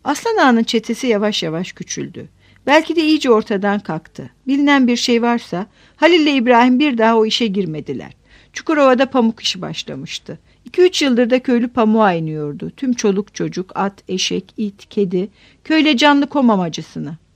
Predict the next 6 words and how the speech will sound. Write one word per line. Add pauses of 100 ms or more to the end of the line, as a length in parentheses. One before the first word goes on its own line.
(440)
Bunlarla
birlikte (340)
Halil'le
İbrahim
de
iniyordu.